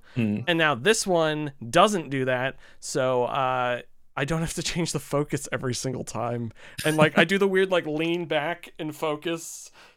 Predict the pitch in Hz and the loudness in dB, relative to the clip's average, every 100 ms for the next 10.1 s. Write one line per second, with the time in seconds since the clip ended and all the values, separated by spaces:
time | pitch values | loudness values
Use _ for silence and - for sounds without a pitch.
0 | _ - 170 160 147 156 170 175 143 190 | _ -6 0 0 2 2 4 6 6 6
1 | 165 131 156 165 175 143 165 147 135 139 | 4 2 2 2 2 2 2 2 2 4
2 | 131 131 139 143 143 147 120 107 107 - | 4 2 4 4 4 4 2 2 2 4
3 | 214 277 165 170 214 240 240 302 330 - | 6 6 6 2 2 2 2 0 -2 2
4 | 240 - 254 277 262 262 285 - - 202 | 0 2 0 0 -2 -4 -8 -12 -14 -6
5 | 202 196 202 208 233 220 196 185 170 - | -2 -2 2 2 4 2 0 0 -2 -2
6 | - 180 185 185 170 151 - 131 185 196 | 2 2 2 0 -4 -6 -8 -4 0 2
7 | 175 139 139 151 143 127 151 175 175 180 | 4 2 0 0 -2 -2 -2 -2 0 -2
8 | 185 - 147 151 165 165 131 131 131 127 | -4 -4 0 4 4 4 0 -2 -4 -6
9 | - 143 156 156 147 139 143 135 131 123 | -10 -4 0 2 2 4 4 6 4 2
10 | 117 | 0